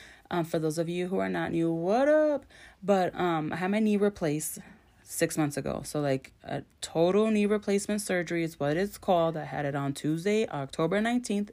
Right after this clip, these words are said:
twenty twenty-one. So it's been six months as of April nineteenth.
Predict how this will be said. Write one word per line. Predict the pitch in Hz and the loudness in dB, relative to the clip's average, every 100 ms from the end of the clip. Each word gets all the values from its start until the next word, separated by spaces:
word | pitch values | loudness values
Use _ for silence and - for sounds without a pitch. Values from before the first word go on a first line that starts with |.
| - | -12
twenty | - 143 143 165 | -12 -4 -2 -2
twenty-one. | - 208 226 233 220 208 185 202 208 - - - - - - _ - | -2 -2 0 -2 -2 0 2 0 -4 -12 -20 -20 -20 -20 -20 _ -8
So | - | -2
it's | 156 | -2
been | 156 156 | 0 -2
six | - 160 - | 0 -2 2
months | 262 247 202 | 2 4 2
as | 160 | 0
of | 156 | 0
April | 143 143 190 | -2 -2 0
nineteenth. | 214 233 180 190 196 | 0 -2 -2 -4 -4